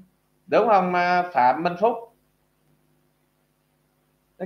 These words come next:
còn mà vô thật sự bảo vệ cho Út Gà là đang tiếp tay cho kẻ ác. Dạ. Những con người này mình phải lên tiếng. Những con người này lên tiếng càng nhiều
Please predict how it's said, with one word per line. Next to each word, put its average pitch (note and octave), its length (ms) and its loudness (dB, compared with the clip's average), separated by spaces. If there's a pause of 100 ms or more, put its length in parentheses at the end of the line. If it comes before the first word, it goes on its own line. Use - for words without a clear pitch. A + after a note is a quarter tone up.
còn D#3+ 200 6
mà D#3+ 160 0
vô F#3+ 200 2
thật F3 160 -2
sự D3+ 160 0
bảo E3 260 6
vệ C3+ 220 4
cho E3+ 80 -2
Út F3+ 160 -2
Gà C#3+ 180 4
là C#3 140 4
đang D#3 220 2
tiếp F#3 140 -4
tay E3 160 2
cho D3+ 140 -2
kẻ C3 80 -2
ác. C#3+ 260 0 (1400)
Dạ. B2 280 0 (2250)
Những E3+ 280 -8
con F#3+ 240 2
người D#3+ 200 0
này D#3 160 0
mình D#3 220 -4
phải D#3+ 120 0
lên F#3+ 240 0
tiếng. G#3+ 200 0 (640)
Những C3+ 220 -10
con F#3 220 2
người D#3 140 -2
này D3 120 -4
lên E3+ 280 2
tiếng A#3 260 -2
càng C#3+ 240 2
nhiều D3 140 -4